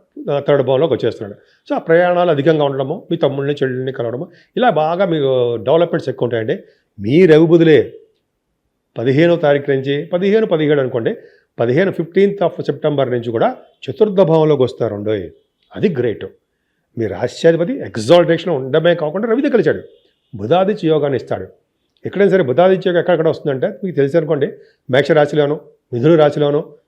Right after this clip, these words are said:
సింహ, కన్యా రాశుల్లో రవి బుధులు కలిసి ఉంటే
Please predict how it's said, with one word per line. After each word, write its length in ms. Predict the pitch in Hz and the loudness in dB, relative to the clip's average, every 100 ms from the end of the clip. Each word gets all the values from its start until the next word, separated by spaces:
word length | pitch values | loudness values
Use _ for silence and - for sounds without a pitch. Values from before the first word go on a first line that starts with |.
| _ | _
సింహ, 460 | 147 165 147 202 247 - _ _ _ | -2 2 2 0 -4 -14 _ _ _
కన్యా 240 | 135 131 131 | -4 0 2
రాశుల్లో 420 | 120 110 120 196 | 2 0 -2 0
రవి 180 | 151 131 | 0 0
బుధులు 200 | 123 131 | -2 -2
కలిసి 240 | 120 110 | -4 -6
ఉంటే 340 | 110 143 285 | -4 -4 -4